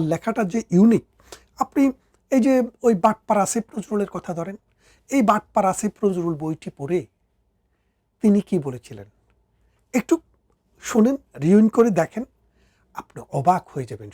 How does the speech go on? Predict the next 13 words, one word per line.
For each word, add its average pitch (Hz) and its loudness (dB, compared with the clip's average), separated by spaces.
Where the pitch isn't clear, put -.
শুনে। 95 -20
তো - -16
এখন 233 2
মুক্তিযুদ্ধের 190 -4
সংখ্যা 190 -6
নিয়ে 190 -2
এই 277 -2
আজ 156 -4
এই 269 0
পিনাকি 330 6
নাকি 240 2
কি 254 4
নাকি 143 -2